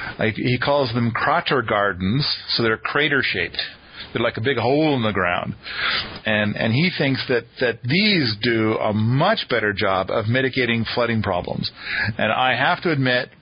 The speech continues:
that I have not yet wrapped my head around how that is. But I find a lot of the stuff that he talks about is, um,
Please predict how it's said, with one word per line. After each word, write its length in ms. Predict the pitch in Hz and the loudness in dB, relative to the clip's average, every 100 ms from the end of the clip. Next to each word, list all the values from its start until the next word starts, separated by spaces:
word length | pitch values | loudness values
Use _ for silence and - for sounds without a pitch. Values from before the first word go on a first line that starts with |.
| _ - | _ -2
that 120 | 117 | 2
I 120 | 117 | 2
have 260 | 123 127 110 | 2 0 0
not 440 | 120 143 156 143 | 0 2 2 0
yet 180 | 139 139 | -2 0
wrapped 320 | 127 139 - | 0 -2 0
my 160 | 117 110 | 0 2
head 220 | 123 120 | 0 2
around 280 | 110 104 98 | 2 2 0
how 420 | 110 113 117 113 | 0 2 2 2
that 280 | 110 107 - | 2 0 0
is. 380 | 113 101 87 - - - - - | 0 0 -2 -6 -6 -4 -4 -2
But 100 | 120 | -2
I 60 | 131 | 0
find 220 | 127 127 | 0 0
a 140 | 113 | 0
lot 380 | 113 127 139 170 | 0 2 2 0
of 40 | |
the 120 | 175 151 | 0 0
stuff 240 | 147 135 | -2 -2
that 80 | 135 | -2
he 80 | 131 | 0
talks 360 | 143 156 160 | 0 0 0
about 380 | 107 101 98 101 - - - - - - - | 0 2 2 0 -6 -20 -20 -20 -20 -10 -2
is, 460 | 120 117 117 107 - | 2 4 2 0 0
um, 640 | 123 117 113 110 107 | 2 2 2 2 0